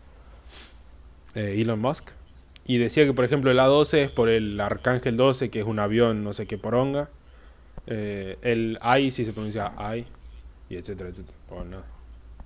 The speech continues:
Ahí encima el nombre se lo puso a la mujer, así que está, la mina está más loca que la mierda.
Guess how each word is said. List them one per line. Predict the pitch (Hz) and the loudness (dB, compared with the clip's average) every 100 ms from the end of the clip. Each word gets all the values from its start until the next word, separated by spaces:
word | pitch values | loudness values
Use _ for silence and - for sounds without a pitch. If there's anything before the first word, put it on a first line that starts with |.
| - | -8
Ahí | 107 123 | 0 0
encima | 135 190 | 4 4
el | 160 | 4
nombre | 185 175 | 4 2
se | 151 | 0
lo | 107 | -2
puso | 143 143 | 0 2
a | |
la | 110 | 2
mujer, | 107 131 101 | 0 -2 -2
así | - | -6
que | 95 | -12
está, | 95 117 113 - - _ - | -8 -8 -8 -20 -20 _ -12
la | 107 | -8
mina | 113 147 | -6 -6
está | 120 | -6
más | 98 | -8
loca | 107 113 | -6 -6
que | 107 | -4
la | - | -4
mierda. | 92 90 | -6 -12